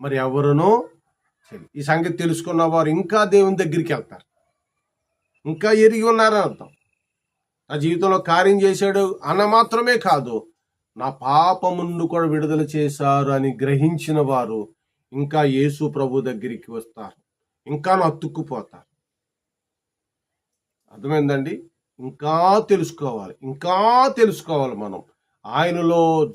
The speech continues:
జీవమంతా మనలోనికి రావాలి. మనం ఎంతగా ఎరిగి ఉంటామో అంతగా ఆయనలో ఉన్న జీవం మనకి తెలియ దొరుకుతూ ఉందండి. ఇక పది యోహాను సువార్త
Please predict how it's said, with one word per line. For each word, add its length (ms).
జీవమంతా 640
మనలోనికి 920
రావాలి. 560
మనం 240
ఎంతగా 600
ఎరిగి 320
ఉంటామో 580
అంతగా 540
ఆయనలో 420
ఉన్న 320
జీవం 500
మనకి 720
తెలియ 480
దొరుకుతూ 640
ఉందండి. 580
ఇక 420
పది 500
యోహాను 280
సువార్త 720